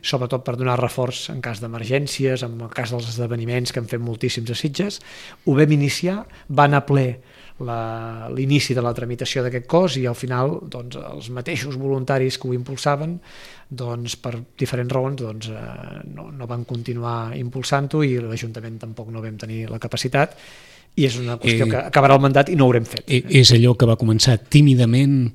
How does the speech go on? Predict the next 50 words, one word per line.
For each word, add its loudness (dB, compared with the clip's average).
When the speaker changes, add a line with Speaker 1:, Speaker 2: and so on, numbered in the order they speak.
Speaker 2:
per 2
Carnaval 4
o 0
per 2
Festa 4
Major? 6
Speaker 1:
Sí, -2
és -10
allò. -16
Speaker 2:
Aquella 4
provatura 6
de 6
si 6
hi 6
Speaker 1:
Aquella 8
Speaker 2:
havia 8
Speaker 1:
prova. 6
Speaker 2:
voluntaris 6
que 2
volguessin, 4
d'alguna 2
Speaker 1:
Exacte. 2
Speaker 2:
manera? 2
Speaker 1:
Per -4
l'àmbit 2
de 2
la 2
protecció -6
civil, -6
Speaker 2:
Sí, 4
Speaker 1:
eh? 6
Perquè, 4
Speaker 2:
sí, 4
Speaker 1:
és 6
Speaker 2:
sí. 6
Speaker 1:
a 6
dir, 2
no 2
només 0
cobriríem -2
de -4
reforç -4
en -6
els -8
grans 0
esdeveniments -4
que -6
fem -8
a -10
Sitges, -6